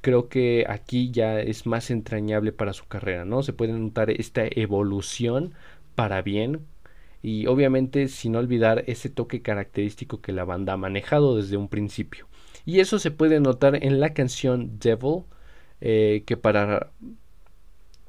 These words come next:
que con esta canción nos regala ese toque de nostalgia, ¿no? Y también hay esa transición a lo más actual, que es en el caso de la canción Black Soul.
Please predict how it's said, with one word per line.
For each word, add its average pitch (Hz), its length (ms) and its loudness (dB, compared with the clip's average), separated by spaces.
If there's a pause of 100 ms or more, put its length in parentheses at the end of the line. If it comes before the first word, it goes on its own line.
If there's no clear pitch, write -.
(300)
que 107 360 2
con 117 200 -2
esta 143 180 -2
canción 127 340 2
nos 127 160 2
regala 113 380 2
ese 127 300 0
toque 131 340 0
de 113 120 2
nostalgia, 101 720 -4
¿no? 113 200 -2
Y 143 80 0
también 113 460 -4
hay 110 280 -2
esa 117 360 -4 (480)
transición 120 800 0
a 120 80 2
lo 110 140 0
más 107 300 -4
actual, 123 600 2
que 101 220 0
es - 160 -4
en 104 140 -2
el 98 200 -4
caso 104 340 -4
de 98 100 -4
la 92 120 -4
canción 107 720 -2 (340)
Black 110 380 2
Soul. 147 600 -2